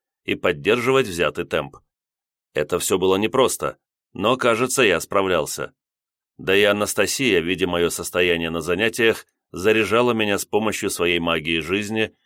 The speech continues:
что несколько облегчало мое самочувствие. Благо, объяснять ей ничего не требовалось, так как о моей новой занятости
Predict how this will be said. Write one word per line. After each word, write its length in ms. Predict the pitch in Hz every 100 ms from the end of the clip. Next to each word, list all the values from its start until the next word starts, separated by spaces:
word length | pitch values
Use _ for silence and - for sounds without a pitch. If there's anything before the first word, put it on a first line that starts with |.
| _
что 220 | - 123
несколько 540 | 117 131 - 135 131 117
облегчало 580 | 92 95 - 87 92
мое 260 | 101 85 78
самочувствие. 800 | - 85 87 92 - 73 69 - _ _ _ _ _ _ _ _ -
Благо, 420 | 80 98 104 101
объяснять 560 | 92 98 - 101 92 92
ей 140 | 92
ничего 320 | 90 82 92
не 160 | 95 98
требовалось, 680 | 113 107 82 76 69 - - _ _ _
так 180 | 107 104
как 180 | 98 92
о 60 |
моей 260 | 92 92 95
новой 320 | 95 90 90
занятости 720 | 85 110 117 113 - 117 110